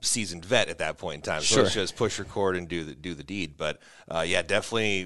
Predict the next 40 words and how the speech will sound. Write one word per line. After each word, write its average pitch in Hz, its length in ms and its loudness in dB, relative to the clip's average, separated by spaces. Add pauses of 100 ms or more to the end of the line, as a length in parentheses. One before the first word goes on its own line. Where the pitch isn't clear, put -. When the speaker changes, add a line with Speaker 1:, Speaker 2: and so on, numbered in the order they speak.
Speaker 1:
first - 320 -4
time 98 180 -2
flying 95 280 0
solo 92 340 2
on, 82 340 -2
on 80 240 -6
any 98 160 -4
kind 98 200 -4
of 80 120 -4
board, 85 160 0
it's - 200 -10
very 80 440 -4
nerve-wracking. 73 540 -8
Like, 69 240 -12
don't 104 120 0
wanna 123 120 2
mess 123 260 2
it 123 80 -4
up. 101 240 2
You 87 60 -8
gotta 80 140 -2
keep 90 260 -8
everything. 85 480 -6
There's 85 160 -6
so 117 100 2
many 104 140 -2
things 98 340 -6
going 85 200 -6
through 80 100 -12
your 78 100 -10
brain 82 280 -6
at 71 60 -14
that 69 100 -4
Speaker 2:
Sure. 107 240 4
Speaker 1:
one 92 80 2
time 82 300 -2
that 67 80 -12
you 65 60 -16
just - 140 -10
gotta 69 220 -10